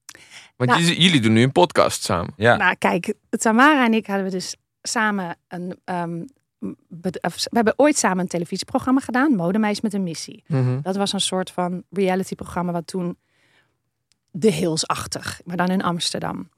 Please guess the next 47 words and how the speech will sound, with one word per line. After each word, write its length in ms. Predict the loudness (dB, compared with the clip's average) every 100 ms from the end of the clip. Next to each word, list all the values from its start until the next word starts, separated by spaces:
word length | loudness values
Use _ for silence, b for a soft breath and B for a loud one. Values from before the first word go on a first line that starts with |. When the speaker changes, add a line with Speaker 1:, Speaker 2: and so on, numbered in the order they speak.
| b b b b
Speaker 2:
We 100 | 4
hebben 240 | 6 8 8
daaruit, 580 | 6 8 6 4 0 -10 _ -8
zijn 260 | 0 2
we 60 | 4
samen 340 | 6 8 6
gaan 160 | 6 6
werken, 300 | 6 6 4
hebben 180 | 2 0
we 60 |
s-, 180 | -2 -4
samen, 300 | 0 0 0 -4
ehm, 360 | -4 -2 0 -2
een 240 | -2 -2 0
modelabel 540 | 4 4 6 6 4
gestart. 460 | 2 0 2 0 0
Daar 260 | -4 -4 -4
kwam 260 | -4 -2 -2
op 100 | -6
een 60 |
gegeven 240 | -6 -4 -4
moment 180 | -6 -6 0
mijn 120 | 0
ex 160 | 0
bij. 500 | 2 6 8 6 4 b b b
Dat 220 | 0 0 -2 0
werkte 380 | 4 4 4 2
niet. 220 | 2 2
Uiteindelijk 420 | 2 2 2 2
is 100 | 0
ze 120 | 2
eruit 300 | 6 6 4
gestapt. 540 | 0 -2 2 2 2 -12 _ _
Ze 120 | -4
is 100 | -2
naar, 120 | 2 0 0
nou, 200 | -2 0
ze 100 | 2
is 100 | 2
verhuisd 460 | 4 6 6 6 4
en 100 | 0
uiteindelijk 380 | 2 2 0 0
zijn 160 | 0
we, 120 | 0 -2
is 120 | -4
het 140 | -6
verwaterd. 720 | -2 2 4 2 0 -10 -14